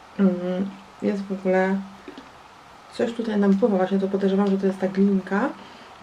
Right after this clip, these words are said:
I ona dopiero po, po wstrząśnięciu butelki, dopiero ona się łączy w całość. Czy on... Zapach jest delikatny,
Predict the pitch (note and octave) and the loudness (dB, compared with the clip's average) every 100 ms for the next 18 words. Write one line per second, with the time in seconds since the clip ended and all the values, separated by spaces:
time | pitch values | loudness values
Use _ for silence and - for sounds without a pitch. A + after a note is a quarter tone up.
0 | - G3+ G3+ G3 G3+ G3+ - G3 G3 G3 | 0 2 4 2 0 -2 -2 2 2 2
1 | - - G3+ G#3+ G3 G3 - - A3 G3 | -6 -14 -8 0 0 0 -4 -6 -4 0
2 | A#3+ G#3 G3+ G3 G3 A3 G#3+ G3 G3 G3 | 0 0 -2 -4 -2 -2 -2 -2 -2 2
3 | G3 G3 G3 - - - - G3+ G3 - | 4 4 2 -4 -18 -20 -4 -2 -2 -2
4 | F#3+ G3 F#3+ G3 - F3+ E3+ E3 - - | 0 0 0 -6 -4 -6 -4 -8 -12 -10
5 | G3+ G#3 G3 - - - - - - - | -4 -2 -2 -8 -20 -20 -20 -20 -20 -12
6 | - - - - - - - - - - | -12 -12 -18 -20 -20 -20 -20 -20 -20 -20
7 | - - - - - - - - - - | -20 -20 -20 -20 -20 -20 -20 -20 -20 -20
8 | - - - G#3 G3+ G3+ G3+ G3 G3 G3 | -20 -20 -6 -4 -2 0 2 4 4 2
9 | G3 G#3 A#3+ | -2 0 0